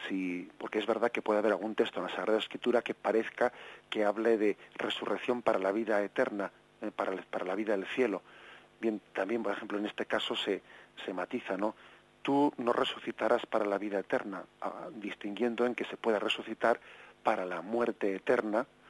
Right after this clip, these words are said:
o resucitar para la vida eterna en el cielo, ¿eh? Es decir, dicho nuestros conceptos claros, se puede re-, resucitar para unirse con el alma en, en el cielo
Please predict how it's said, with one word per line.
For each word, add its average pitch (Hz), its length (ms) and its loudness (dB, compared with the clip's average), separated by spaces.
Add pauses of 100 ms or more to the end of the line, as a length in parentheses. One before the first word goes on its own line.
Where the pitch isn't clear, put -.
(200)
o 113 120 4
resucitar - 600 -4
para 101 200 2
la 87 120 -4
vida 92 220 -4
eterna 95 300 -4
en 87 80 -6
el 85 80 -12
cielo, - 280 -2 (160)
¿eh? 117 120 -10 (400)
Es 107 120 -2
decir, 120 240 -2 (220)
dicho 107 240 -2
nuestros 101 260 -4
conceptos - 520 -2
claros, 113 360 2
se 101 80 -8
puede 113 240 2
re-, 110 240 2
resucitar 120 640 2 (460)
para 107 180 2
unirse 117 400 0
con 107 180 0
el 104 120 0
alma 117 260 4
en, 107 300 -2
en 113 120 0
el 110 120 -2
cielo 127 360 2